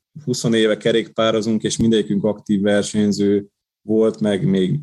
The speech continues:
most is, ezért egy, gyakorlatilag nagyon sok ember, meg ki, aki ismer minket és barátunk, az ki fogja próbálni azt a pályát, amit mi építünk.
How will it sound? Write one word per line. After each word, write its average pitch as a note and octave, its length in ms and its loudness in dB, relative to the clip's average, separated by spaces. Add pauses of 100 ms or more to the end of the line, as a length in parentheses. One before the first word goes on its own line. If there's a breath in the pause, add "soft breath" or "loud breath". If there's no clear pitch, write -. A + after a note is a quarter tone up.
(180)
most - 360 -2
is, B2 240 2
ezért G#2+ 380 0
egy, A2+ 240 0 (460)
gyakorlatilag A#2 680 0
nagyon A2+ 300 0
sok - 220 -6
ember, G#2 580 0 (380)
meg A#2 280 -2
ki, D3 160 -2 (100)
aki A#2 320 0
ismer A#2+ 340 2
minket A2+ 420 0
és G2+ 140 0
barátunk, A2+ 600 0
az A#2+ 120 -2
ki D3+ 120 0
fogja G#2 300 -2
próbálni G#2+ 400 0
azt G#2+ 200 -4
a - 40 -10
pályát, G2+ 360 0
amit G#2 220 0
mi G#2 120 2
építünk. F#2+ 680 -4